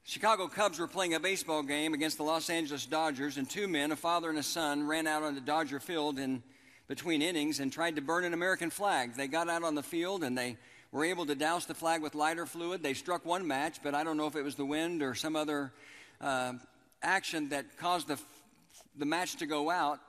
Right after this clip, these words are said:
They tried to light another match, but before they were successful in igniting the flag, Chicago Cubs outfielder Rick Monday came running up from behind them and snatched the flag and ran off.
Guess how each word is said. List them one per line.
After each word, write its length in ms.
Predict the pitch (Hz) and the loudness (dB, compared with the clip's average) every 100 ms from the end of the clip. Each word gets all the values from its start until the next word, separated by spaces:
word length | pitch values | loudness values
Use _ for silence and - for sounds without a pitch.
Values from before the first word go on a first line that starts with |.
| - - _ - | -20 -20 _ -12
They 140 | 110 | -8
tried 280 | 139 185 185 | -2 0 0
to 60 | 156 | 2
light 220 | 165 175 | 2 2
another 300 | 156 170 170 | 2 2 2
match, 320 | 131 139 151 | 2 0 -2
but 100 | 139 | -6
before 260 | 139 190 196 | -6 -2 0
they 140 | 170 | 0
were 100 | 151 | 0
successful 540 | 135 143 - 180 - | -2 -4 -2 -4 -2
in 120 | 147 139 | -2 0
igniting 500 | 131 156 175 156 135 | 0 0 2 0 -2
the 60 | |
flag, 400 | 127 196 175 143 139 - - - - _ | -4 0 0 0 -4 -16 -20 -20 -20 _
Chicago 400 | - 147 190 180 | -10 0 2 2
Cubs 300 | 156 180 156 | -2 -4 0
outfielder 400 | 175 175 175 151 | 0 0 -2 -2
Rick 180 | 147 165 | -2 0
Monday 420 | 165 202 185 139 | 0 0 2 0
came 260 | 135 170 160 | 0 -2 0
running 220 | 175 202 | 0 2
up 120 | 190 | 0
from 140 | 165 156 | 0 0
behind 460 | 135 170 202 190 | 0 0 0 0
them 280 | 135 135 143 | 0 0 0
and 200 | 135 131 | 0 -2
snatched 680 | - 170 175 170 - - 135 | -2 -2 -2 -2 -6 -8 -6
the 220 | 135 127 123 | -6 -6 -10
flag 580 | - - 185 151 135 131 | -16 -6 0 0 0 -4
and 280 | 123 123 127 - | -6 -8 -10 -6
ran 240 | 147 160 | -2 0
off. 380 | 170 147 123 - | 0 0 -2 -6